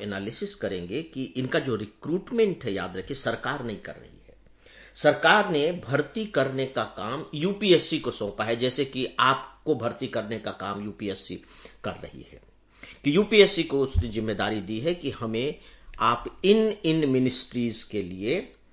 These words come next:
खासकर उन ministries के लिए जहां पर specialization की जरूरत है, joint secretary पद के लिए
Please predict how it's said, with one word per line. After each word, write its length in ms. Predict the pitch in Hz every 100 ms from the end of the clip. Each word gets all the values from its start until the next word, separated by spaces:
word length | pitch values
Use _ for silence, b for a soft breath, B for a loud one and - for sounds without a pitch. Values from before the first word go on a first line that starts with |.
| -
खासकर 320 | 147 143 160
उन 240 | 139 202 202
ministries 520 | 170 143 - 131 131
के 140 | 123
लिए 280 | 113 117 151
जहां 320 | 135 113 131
पर 300 | 131 - 135
specialization 880 | 135 - 139 - 135 139 156 185 220
की 160 | 202 160
जरूरत 420 | 107 101 110 107
है, 220 | 127 165 - B B B
joint 300 | 120 170 196
secretary 500 | 196 151 143 135 147
पद 520 | 131 - 160 175 - -
के 80 |
लिए 440 | 110 98 113 135